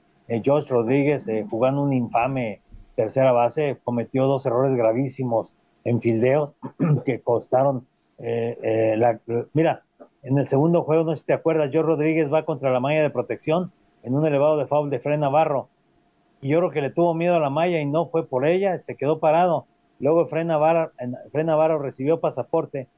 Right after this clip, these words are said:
y terminó siendo una carrera el mismo Efraín Navarro. O sea que, eh, detallitos que se van haciendo grandes. Orrantia también, en esa segunda base que le ha costado mucho trabajo a Borges encontrar el verdadero hombre que la, la cubra.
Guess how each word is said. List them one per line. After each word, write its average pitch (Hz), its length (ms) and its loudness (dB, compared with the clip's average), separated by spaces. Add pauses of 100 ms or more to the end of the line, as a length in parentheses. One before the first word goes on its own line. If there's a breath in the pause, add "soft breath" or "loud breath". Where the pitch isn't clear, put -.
(180)
y 120 80 -8
terminó 127 460 0
siendo 165 240 0
una 151 180 0
carrera 139 380 2
el 135 80 -2
mismo 135 260 0
Efraín 139 200 -2
Navarro. 131 320 2
O - 20 -6
sea 156 140 -2
que, 165 240 -4 (540)
eh, 131 120 2
detallitos 135 680 0
que 135 260 0
se 135 100 0
van 147 180 0
haciendo 160 360 -2
grandes. 151 400 2
Orrantia 156 560 0
también, 139 480 -2 (320)
en 117 140 -2
esa 151 180 0
segunda 147 340 2
base 151 240 2
que 131 120 -6
le 135 80 2
ha 143 40 -2
costado 147 320 0
mucho 151 380 -6
trabajo 131 500 2
a 113 60 0
Borges 131 400 -4
encontrar 135 540 -2 (380)
el 120 140 2
verdadero 127 520 2
hombre 143 340 0
que 120 120 -6
la, 110 340 -2
la 117 180 -2
cubra. 175 420 2